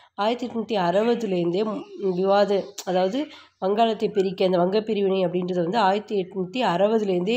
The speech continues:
பேசிட்டு இருந்தாங்க. But ஆனா இவர் ஆயிரத்தி தொள்ளாயிரத்தி அஞ்சுல தான் அதுக்கான ஆணையே பிறப்பிச்சிருக்காரு, அது கர்சன் பிரபு வந்ததுக்கப்புறம்.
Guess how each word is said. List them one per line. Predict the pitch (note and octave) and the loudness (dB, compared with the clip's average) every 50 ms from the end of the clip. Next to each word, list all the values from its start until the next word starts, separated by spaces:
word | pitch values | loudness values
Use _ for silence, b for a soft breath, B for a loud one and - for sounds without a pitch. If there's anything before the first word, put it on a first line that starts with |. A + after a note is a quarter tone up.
| B3 A#3 - | -2 -4 -6
பேசிட்டு | - G#3 F#3+ - - F3+ - - | -6 -6 -4 -4 -4 -8 -6 -6
இருந்தாங்க. | E3+ D#3+ D#3 D3+ D#3 D#3 D#3+ - B B B B B B B B B | -6 -4 -4 -6 -6 -8 -10 -12 B B B B B B B B B
But | - G#3 F#3+ G#3 | -6 -2 0 2
ஆனா | G3+ G#3+ C4+ | 2 2 2
இவர் | D4 B3+ G3+ G3+ F#3+ | 2 2 4 4 6
ஆயிரத்தி | F3 F#3 G3+ G3 - | 6 4 4 2 0
தொள்ளாயிரத்தி | G3+ G3 F#3 F#3+ G3 | -2 -2 0 2 2
அஞ்சுல | E3+ E3 F3+ F#3+ F#3 G3+ F#3+ F3+ | 2 2 2 0 0 0 2 2
தான் | G3+ A#3+ B3 | 4 2 2
அதுக்கான | G#3 G3 - F3+ E3 E3 E3 | 0 0 0 0 0 0 0
ஆணையே | D#3+ E3+ F3 F#3 F#3 G3+ G#3 | 0 0 2 2 2 0 -2
பிறப்பிச்சிருக்காரு, | F#3 E3+ D#3+ D#3+ E3 E3 - - - - - D#3 D#3 E3+ D#3+ B B B B B B B B B B | -4 -6 -8 -8 -8 -12 -12 -14 -14 -10 -8 -8 -8 -8 -12 B B B B B B B B B B
அது | - - F3 F3 | -8 -4 -4 0
கர்சன் | F#3 F3+ F3+ - G#3 G3 F3 | 0 -2 0 0 -2 -2 0
பிரபு | - F3 D#3+ E3 E3+ | -2 -4 -2 0 0
வந்ததுக்கப்புறம். | D#3+ D#3+ D#3+ E3 D#3 D#3 E3 D#3 D#3 - E3+ - | 0 0 -2 -2 -4 -4 -6 -8 -8 -10 -14 -14